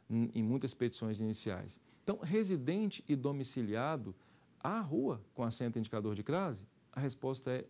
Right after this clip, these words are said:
não. Segundo a norma culta da língua portuguesa, o verbo residir e o verbo morar são o que o Aurélio chama de verbos transitivos circunstanciais. O que isso significa? São aqueles verbos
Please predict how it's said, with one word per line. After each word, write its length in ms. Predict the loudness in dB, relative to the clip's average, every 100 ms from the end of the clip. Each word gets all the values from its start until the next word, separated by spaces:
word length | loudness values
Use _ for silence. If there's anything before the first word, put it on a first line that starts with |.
| -10
não. 480 | -2 2 4 4 0 -8 -20 -20 -6
Segundo 360 | 0 2 2
a 60 | 2
norma 300 | 0 0 -4 0
culta 540 | 4 4 0 -6 -4
da 100 | 2
língua 240 | 2 2 0
portuguesa, 640 | -4 -4 2 4 2 -2 -16 -20 -20 -6
o 80 | -2
verbo 380 | 0 2 2 -2
residir 960 | 0 2 2 2 -2 0 2 4 4 2 -10 -20 -14 2
e 100 | 2
o 60 |
verbo 340 | 4 0 0 0
morar 640 | 2 2 2 2 0 -6 _ _ -18
são 200 | -6 -4
o 20 |
que 240 | -4 0 2
o 100 | 4
Aurélio 380 | 4 4 2 0
chama 340 | -2 0 2
de 100 | 0
verbos 540 | 0 0 0 0 -4
transitivos 800 | -4 -2 0 -2 0 0 0 -8 -14 -14
circunstanciais. 1900 | -6 -2 2 2 0 -4 0 0 -2 -2 -2 -2 0 2 2 0 -2 -6 -12 _ -20 -18 -8
O 80 |
que 100 | 2
isso 120 | 2 4
significa? 720 | 2 2 2 0 -2 -4 -14 -14 -20
São 220 | -4 0 2
aqueles 340 | 2 0 0
verbos 560 | 0 0 0 -4 -10